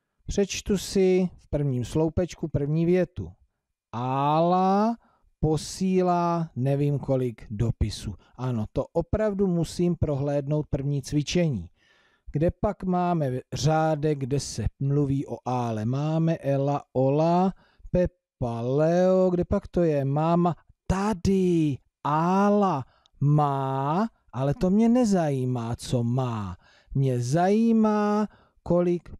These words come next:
posílá. A posílá šest dopisů. Takže dopíši, Ála posílá šest dopisů.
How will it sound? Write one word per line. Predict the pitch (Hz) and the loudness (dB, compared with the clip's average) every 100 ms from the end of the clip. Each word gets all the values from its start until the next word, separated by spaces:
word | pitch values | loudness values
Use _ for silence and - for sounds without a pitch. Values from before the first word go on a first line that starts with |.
| _ | _
posílá. | 226 220 - - 165 143 127 110 107 - | 0 0 0 -6 -4 -4 -6 -8 -10 -10
A | 113 - | -10 -2
posílá | 196 196 - 208 196 190 175 165 151 - _ _ - | 0 0 -2 -4 0 0 0 -2 -4 -8 _ _ -10
šest | - - 196 143 117 - - - | -4 -2 -2 -2 -6 -12 -16 -18
dopisů. | 123 131 117 127 113 - 107 98 90 _ _ _ - | -4 -4 -2 -4 -6 -8 -8 -8 -10 _ _ _ -8
Takže | 147 143 135 123 110 98 | -2 0 0 -2 -4 -4
dopíši, | 95 139 156 _ 170 160 143 - 131 123 - _ _ | -2 -2 -2 _ -4 -2 -4 -4 -4 -6 -10 _ _
Ála | 135 160 170 147 107 101 | -4 0 2 0 -2 -4
posílá | 127 120 - 127 123 117 110 104 | -2 -2 -4 -6 -4 -4 -6 -6
šest | - - 220 190 151 | -6 -2 0 0 -2
dopisů. | 131 120 - 101 - 98 82 | -8 -10 -12 -16 -16 -20 -20